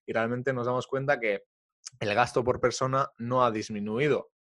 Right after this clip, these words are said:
eh, en épocas de crisis, sino que ha aumentado. Lo que pasa es que compramos más cosas, pero gastamos lo mismo. Por lo tanto,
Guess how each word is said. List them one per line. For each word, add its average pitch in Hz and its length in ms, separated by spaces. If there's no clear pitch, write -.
eh, 98 560
en 104 140
épocas 107 320
de 101 80
crisis, 104 400
sino 110 180
que 113 80
ha 117 40
aumentado. 113 540
Lo 107 100
que 107 80
pasa 120 260
es 123 140
que 113 100
compramos 120 540
más 120 300
cosas, - 400
pero 110 160
gastamos 110 340
lo 107 100
mismo. 127 300
Por - 120
lo 107 80
tanto, 120 400